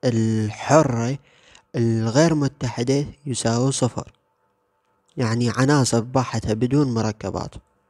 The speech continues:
تمام؟ Oxidation number of H in its compound is موجب واحد. يعني ال H بالمركبات مالته هي موجب واحد، ما عدا الهيدريدات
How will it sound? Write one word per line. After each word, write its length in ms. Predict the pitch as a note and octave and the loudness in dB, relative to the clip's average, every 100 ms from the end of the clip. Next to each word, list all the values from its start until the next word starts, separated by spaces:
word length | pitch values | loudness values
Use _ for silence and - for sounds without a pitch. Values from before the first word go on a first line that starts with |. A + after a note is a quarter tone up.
| _ _ | _ _
تمام؟ 320 | - D3+ A#2 C3+ _ _ - - - - C#3 | -10 0 0 0 _ _ -20 -20 -20 -4 -2
Oxidation 580 | - D#3+ G3+ A3+ A3 F#3+ | 2 4 4 2 0 0
number 260 | E3+ C3+ A#2+ | 0 0 -2
of 220 | - A#2+ - | 0 -2 -4
H 280 | C#3 A2+ - - | -4 -4 -6 -4
in 420 | B2 A#2 A#2 A#2 - - | -4 -2 -4 -6 -8 -6
its 320 | B2 - A#2+ | -4 -2 -4
compound 960 | - A#2+ A#2 A#2+ C#3+ F3 C#3 C#3+ D#3 - - | -2 0 0 2 2 4 2 0 -4 -10 -4
is 280 | C3 C3+ - | -2 -2 -4
موجب 460 | C3 C3+ C#3 C#3+ C#3+ | -4 -2 0 0 2
واحد. 380 | A#2 A#2 C#3+ B2 | 0 -2 -6 -4
يعني 320 | A2+ A2 A#2 | -2 -2 -2
ال 380 | A#2 - D3+ A#2+ | -2 0 0 -2
H 160 | - - _ - - - - | -6 -14 _ -20 -20 -20 -2
بالمركبات 960 | B2 E3+ F3+ F3+ E3 - C3+ C#3+ C#3 | 4 4 4 0 -2 -2 0 0 -2
مالته 460 | C#3 C#3 C#3 C#3 D3 | -4 -2 -2 -2 -2
هي 220 | B2+ B2 | -2 -2
موجب 460 | A#2 B2+ B2 A2+ A2+ | 0 0 0 0 0
واحد، 320 | G#2 - A2+ | -4 -6 -6
ما 260 | C3 C3 B2+ | -2 -2 0
عدا 220 | E3+ F3 | 0 0
الهيدريدات 920 | F3 C#3+ C#3+ C#3+ C#3+ C3+ A#2+ A2+ G#2 | 0 0 0 0 2 0 2 0 -4